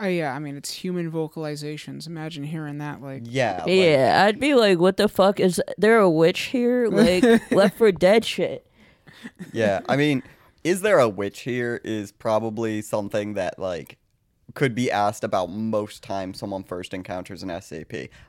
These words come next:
Speaker 2: Walking through the woods, there's blood dripping down the trees. Just, "Is there a witch? Is
Speaker 3: <laughs> Uh, just say there's a witch here.
Speaker 2: that what's going on right now?"
Speaker 1: But I mean, I j-, I like to imagine how, like,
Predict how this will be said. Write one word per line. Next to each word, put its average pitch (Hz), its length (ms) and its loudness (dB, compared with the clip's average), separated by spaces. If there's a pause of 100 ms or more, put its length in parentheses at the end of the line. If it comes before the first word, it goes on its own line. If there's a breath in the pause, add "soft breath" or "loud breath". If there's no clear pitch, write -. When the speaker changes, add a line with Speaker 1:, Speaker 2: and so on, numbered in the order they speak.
Speaker 2:
Walking 107 320 -4
through 110 220 -10
the 101 80 -8
woods, 98 460 -6 (160)
there's 110 180 -8
blood 98 280 -6
dripping 101 300 -10
down 95 220 -4
the 95 80 -8
trees. 95 560 -10 (200 loud breath)
Just, - 200 -16 (140)
"Is 107 120 -12
there 180 120 -4
a 143 40 -4
witch? 95 380 -10 (340)
Is - 180 0
Speaker 3:
<laughs> 247 160 2
Uh, 202 200 4
just 220 280 2
say 247 200 2
there's 254 200 -2
a 208 80 4
witch 196 280 0
here. 143 280 -2 (180)
Speaker 2:
that 135 120 -4
what's 147 160 -10
going 117 220 -8
on 92 160 -8
right 95 160 -8
now?" 107 260 -8 (640 loud breath)
Speaker 1:
But 196 160 6
I 208 80 6
mean, 208 160 0
I 214 100 4
j-, 214 200 -2
I 220 120 -2
like 247 300 0
to 277 180 4
imagine 180 640 2
how, 175 280 -2
like, 156 380 -4